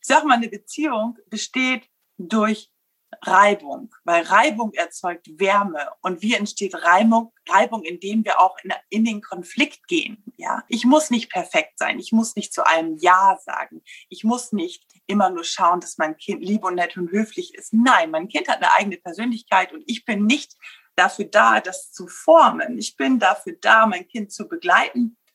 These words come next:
und das so authentisch wie möglich mit Hochs und Tiefs und all dem, was in mir drinne ist.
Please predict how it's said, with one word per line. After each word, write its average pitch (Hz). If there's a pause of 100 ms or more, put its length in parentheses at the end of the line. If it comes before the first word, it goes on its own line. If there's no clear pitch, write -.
(160)
und 190
das 214
so -
authentisch 208
wie 190
möglich 170 (320)
mit 165
Hochs -
und 170
Tiefs 220
und -
all 226
dem, 202
was 196
in 214
mir 202
drinne 214
ist. -